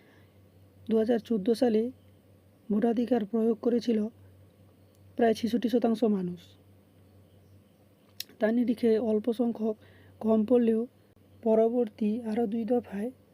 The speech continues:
ভোটের পার্সেন্টেজ বাড়বে বলে তিনি আশা করেছেন। চলতি বছর দুহাজার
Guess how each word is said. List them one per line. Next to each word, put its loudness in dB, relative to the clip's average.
ভোটের 0
পার্সেন্টেজ -4
বাড়বে -2
বলে 0
তিনি -2
আশা -4
করেছেন। -4
চলতি 0
বছর -2
দুহাজার 2